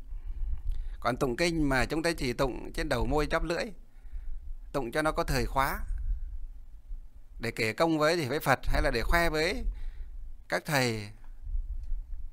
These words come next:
bổn sư của mình, hay là khoe với các đạo hữu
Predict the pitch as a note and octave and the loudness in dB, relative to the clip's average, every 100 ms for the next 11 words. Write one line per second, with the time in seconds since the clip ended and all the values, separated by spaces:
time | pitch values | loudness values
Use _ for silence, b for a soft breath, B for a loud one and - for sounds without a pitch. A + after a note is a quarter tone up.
0 | - - - - - - - - - - | -2 0 0 0 -2 -2 -6 -8 -16 -14
1 | - - - - - - A2 G#2+ D#3 C#3 | -2 0 0 -2 -4 -4 -4 0 0 2
2 | A#2 B2 A#2 G2+ A2+ C#3+ C#3+ G#2+ - D3+ | 2 2 2 0 -2 -2 0 0 2 2
3 | C#3+ D3 D3 F#3 - - A2 B2 E3 A3+ | 4 2 2 0 -2 -4 -2 -2 -2 -4